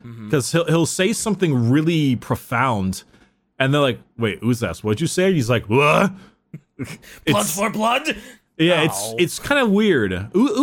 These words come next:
Speaker 2: Uzas had as many moments of clarity as he did moments of savagery in this book.
Speaker 1: Yeah, he does, actually. You're right.
Speaker 2: They even had a flashback,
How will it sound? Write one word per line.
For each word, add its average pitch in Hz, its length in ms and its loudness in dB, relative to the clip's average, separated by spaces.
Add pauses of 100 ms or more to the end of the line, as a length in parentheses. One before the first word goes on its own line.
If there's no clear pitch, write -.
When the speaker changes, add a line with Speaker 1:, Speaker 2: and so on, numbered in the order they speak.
Speaker 2:
Uzas 427 360 0
had 214 260 0
as 151 220 -2
many 185 400 2
moments 139 560 2
of 110 160 -4
clarity 151 500 0
as 139 140 0
he 123 80 2
did 131 240 0
moments 127 400 0
of 107 100 -6
savagery 107 640 -2
in 90 60 -6
this 87 140 -10
book. - 360 -12 (440)
Speaker 1:
Yeah, 180 240 -6
he 143 140 -10
does, 147 300 -10
actually. 101 400 -16
You're 95 100 -18
right. 127 280 -16 (340)
Speaker 2:
They 160 100 2
even 277 180 0
had 277 120 2
a 254 40 4
flashback, 147 920 -2